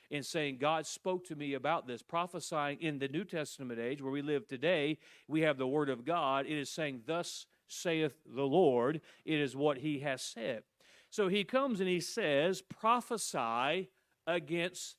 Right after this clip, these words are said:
the prophets." When I read that, I wonder how that would have uh, if he would have ever got invited back to the preacher's fellowship, uh, if he would have ever got invited back to preach at his alma mater. He said, "Prophesy against the prophets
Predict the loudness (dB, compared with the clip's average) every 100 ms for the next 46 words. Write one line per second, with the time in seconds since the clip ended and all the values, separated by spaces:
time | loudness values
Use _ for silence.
0 | -12 -4 2 2 2 -6 -4 0 0 -2
1 | -4 0 0 2 2 2 4 4 4 4
2 | 4 6 4 2 -6 -20 _ -14 -14 -6
3 | -4 0 2 2 2 2 2 2 2 0
4 | 0 0 -2 -4 -2 2 2 0 -8 -10
5 | -8 -8 -10 -12 -12 -12 -12 -16 _ _
6 | _ _ _ _ _ _ _ _ _ _
7 | 0 4 6 6 4 4 4 6 6 6
8 | 6 4 4 2 2 0 0 0 -2 2
9 | 6 6 2 -8 _ -4 0 0 2 0
10 | 2 2 2 0 2 2 0 -6 _ _
11 | _ _ _ 2 6 4 4 4 4 4
12 | 4 6 6 6 4 2 2 -2 -8 0
13 | 2 4 2 0 -2 -8